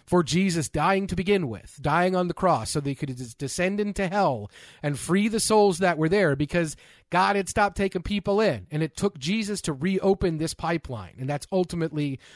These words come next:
the reasoning for why he dropped, and that is a huge part of it, uh, and that he rose again on the third day in fulfillment of the scripture, and then only later ascended into heaven, some forty or so days later.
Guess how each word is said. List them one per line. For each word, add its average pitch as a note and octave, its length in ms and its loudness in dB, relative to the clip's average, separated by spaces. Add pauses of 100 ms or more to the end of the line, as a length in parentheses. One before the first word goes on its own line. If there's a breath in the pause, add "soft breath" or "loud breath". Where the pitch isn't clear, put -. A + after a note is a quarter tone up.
(160 loud breath)
the D#3+ 120 2
reasoning E3 440 -2
for D3+ 140 -4
why C#3 300 0
he C#3+ 180 -6
dropped, C3+ 500 -4
and C3 140 -4
that C#3 160 -2
is C#3+ 260 -4 (320 loud breath)
a E3+ 60 -4
huge F3+ 540 0
part E3 260 4
of G#2 100 -8
it, - 220 -18
uh, C#3+ 340 0
and D3+ 200 -2
that C#3+ 100 -4
he D3+ 320 -8
rose F3 380 4
again F3+ 360 2
on C#3+ 80 0
the C3+ 80 -2
third D#3+ 300 2
day C#3 420 0 (320 loud breath)
in D#3+ 120 -4
fulfillment D3+ 480 0
of C#3 80 -2
the C3+ 80 -4
scripture, D3+ 420 -2
and C3+ 160 -4
then F#3 220 2
only G#3+ 320 2
later F3+ 360 2
ascended A#2+ 380 -4
into A#2 220 -6
heaven, G#2 360 -6 (280 loud breath)
some F3 200 -2
forty E3+ 400 4
or D3+ 60 -2
so D3+ 220 0
days C#3+ 400 -2
later. G#2+ 440 -6